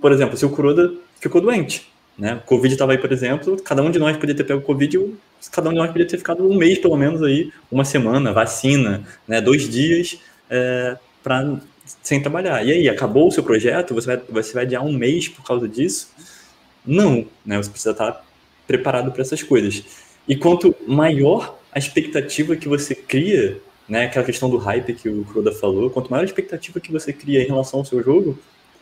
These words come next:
mais as pessoas vão querer que ele seja bom. Então, va-, vamos supor que qualquer jogo aqui ele vai,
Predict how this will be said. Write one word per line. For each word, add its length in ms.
mais 280
as 80
pessoas 240
vão 80
querer 140
que 80
ele 80
seja 200
bom. 300
Então, 320
va-, 60
vamos 320
supor 440
que 520
qualquer 520
jogo 520
aqui 280
ele 320
vai, 680